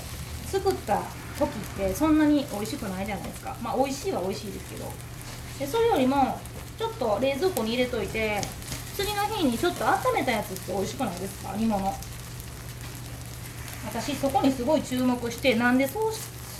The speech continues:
ど-、そうなるんやろう」って。それをたこ焼きに生かすにはどうしたらいいかなって。で、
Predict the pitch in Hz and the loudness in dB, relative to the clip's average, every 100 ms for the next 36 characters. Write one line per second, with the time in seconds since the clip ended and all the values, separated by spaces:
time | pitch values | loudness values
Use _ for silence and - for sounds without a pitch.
0 | - - - - - 220 320 - 440 415 | -10 -10 -8 -6 -6 -2 -4 0 2 6
1 | 269 277 240 202 190 - 185 - - - | 6 6 6 4 2 2 0 -2 -8 -10
2 | - - - - - - - - - - | -10 -10 -8 -10 -10 -12 -12 -12 -12 -12
3 | - - - - - - 330 339 349 349 | -12 -12 -12 -12 -12 -8 2 4 4 4
4 | 392 392 381 381 359 277 240 285 285 208 | 4 4 2 -2 -2 0 0 0 0 0
5 | 330 392 339 214 220 196 220 233 - - | 0 0 0 0 -2 -2 -2 -2 -4 -10